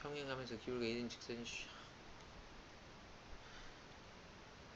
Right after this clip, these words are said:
이렇게, 또 평행하면서 기울기가, 어, 거리가 일인 평행 직선 이렇게 요 사이에 원들이 계속 이렇게 다닐 거라고.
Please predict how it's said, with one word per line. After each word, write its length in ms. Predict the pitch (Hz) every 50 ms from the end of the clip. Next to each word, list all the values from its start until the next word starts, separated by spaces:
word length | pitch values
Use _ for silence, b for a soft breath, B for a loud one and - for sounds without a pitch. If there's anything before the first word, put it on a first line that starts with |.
| - - - - - - - - - - - - - - - - - - - - - - - - - - - - - - - - -
이렇게, 1040 | 135 127 135 139 135 139 139 139 139 139 139 139 139 135 135 - - - - - - - - - - - - - - - - - - - - - - - - - - - - - - - - - - - - - - - - - -
또 140 | - 147 - - - - -
평행하면서 400 | 160 160 160 156 135 117 - 113
기울기가, 420 | - - 127 123 120 - 110 - - - - - - - - - 104
어, 160 | 107 104 101 -
거리가 260 | - - 139 135 120
일인 280 | 113 120 120 123 110 101
평행 260 | - 139 139 135 117
직선 280 | 104 - - - 101 98
이렇게 420 | 110 139 240 - - - - - B B B B B B - - 107
요 300 | 113 131 156 180 185 170
사이에 600 | - - - 165 170 165 135 113 113 123 123 101
원들이 440 | 87 92 107 120 139 135 127 117 110
계속 840 | - - 127 135 143 156 156 160 165 160 165 165 170 160 - 139 123
이렇게 220 | 120 113 - 107
다닐 260 | - - 98 98 98 -
거라고. 200 | - 80 73